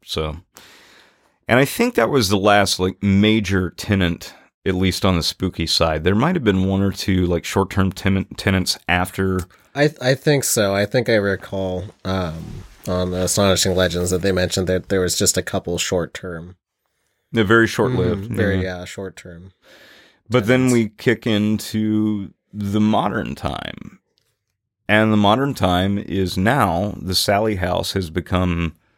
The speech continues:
Speaker 1: part of Atchison history and is treated as such as a historical landmark. Um, it is managed by the city of Atchison.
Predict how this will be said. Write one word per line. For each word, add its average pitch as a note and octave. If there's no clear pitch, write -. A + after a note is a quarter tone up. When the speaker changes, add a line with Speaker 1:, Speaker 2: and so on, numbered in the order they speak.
Speaker 1:
part -
of F2+
Atchison F2+
history D2+
and F2
is D#2
treated C3
as D#2+
such -
as E2+
a E2
historical E2
landmark. F2
Um, E2
it G2+
is E2
managed F2+
by E2+
the F2+
city F2+
of E2+
Atchison. F#2